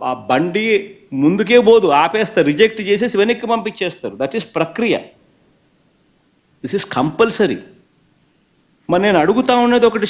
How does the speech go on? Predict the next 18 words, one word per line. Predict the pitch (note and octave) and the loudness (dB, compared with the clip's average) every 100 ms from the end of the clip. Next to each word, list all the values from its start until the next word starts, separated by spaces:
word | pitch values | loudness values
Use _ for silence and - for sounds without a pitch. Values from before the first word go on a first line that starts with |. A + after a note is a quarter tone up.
| G#3+ | -2
చంద్రబాబు | G#3+ G3+ G3 E3 | -2 -2 -2 -2
నాయుడు, | C#3+ A2+ - _ _ _ _ _ _ _ _ _ _ _ _ _ _ | -6 -8 -16 _ _ _ _ _ _ _ _ _ _ _ _ _ _
మరి | D3+ G#3+ G3+ - - _ - | 0 0 0 -6 -20 _ -14
వాడని, | G#2 G2+ G#2+ C3+ G3 A3+ B3 A#3+ B3 - _ _ _ _ - | -12 -8 -2 0 2 4 2 0 -4 -20 _ _ _ _ -18
వాడ-, | G#2 A#2 E3+ G3+ F#3 - - A#2 | -4 2 4 2 0 -4 -12 0
ఏదైనా | D3 G3+ A3+ | 2 4 2
కానీ | A#3 A3+ G3+ | 0 0 0
రిజెక్ట్ | C3+ C3 A#3+ A3 | 0 0 0 0
అయిపోతే | G3 - C3 A#2+ E3+ | -2 -2 -6 -4 -4
అసలు | F#3 G#3+ | -4 -4
నువ్వు | G#3+ D3+ | -4 0
వాడే, | D3 G3+ G#3 | 0 2 0
వాడే | D3+ F#3 A3 | 0 0 2
అవకాశమే | F#3 G#3 B3 B3 B3+ | 0 2 2 2 0
లేదు, | B3+ A#3 A#3 | 4 4 4
వాడే | G#3 G#3+ | 2 0
పరిస్థితి | G#3+ F#3 G#3+ - C#4 | 0 -4 -6 -12 -12
లేదు. | A#3+ E3+ A#2+ | -4 -4 -6